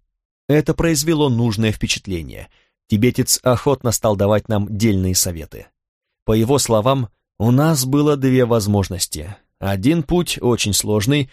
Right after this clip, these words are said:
со множеством перевалов и по совершенно безлюдной местности, а второй попроще, но через область, населенную Кхампа.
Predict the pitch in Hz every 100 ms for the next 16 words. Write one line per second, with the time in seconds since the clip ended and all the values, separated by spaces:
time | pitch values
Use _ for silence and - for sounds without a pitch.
0 | _ _ - 117 110 120 123 117 - 110
1 | 101 98 104 143 143 - - 135 123 -
2 | 113 104 - 143 135 123 127 107 113 107
3 | 117 127 117 90 85 - - 78 104 98
4 | - 87 107 135 170 - 107 95 - 107
5 | 92 _ _ _ - 104 160 170 147 123
6 | 101 151 151 160 - - 131 - 117 113
7 | 113 110 104 - - 127 92 - 85